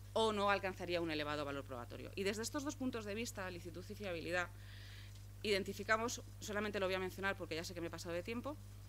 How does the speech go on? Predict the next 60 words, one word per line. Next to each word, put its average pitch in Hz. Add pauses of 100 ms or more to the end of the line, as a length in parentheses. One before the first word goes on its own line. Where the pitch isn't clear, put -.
(200)
si -
tenéis 185
alguna 175
pregunta 165
la 147
hacéis, 202 (840)
desde 220
el 214
punto 240
de 254
vista 269
de 240
la 233
licitud 240
y 214
en 175
la 170
fase 208
de 220
obtención 240
nos 226
encontramos 190
con 196
el 160
tema 175
de 165
la 160
cadena 156
de 151
custodia. 208
Está 208
previsto, 208 (540)
pero 202
no 202
hay 233
una, 247 (240)
mm, 185
no 214
se, 247 (280)
no 233
hay 254
una 277
norma, 233 (300)
desde 165
luego 175
no 202
tiene 202
por 185
qué 185
ser 180
la 170
ley 165
de 165
enjuiciamiento 160
criminal, 165
aunque 190
el 160
anteproyecto 156
lo 156
establece, 151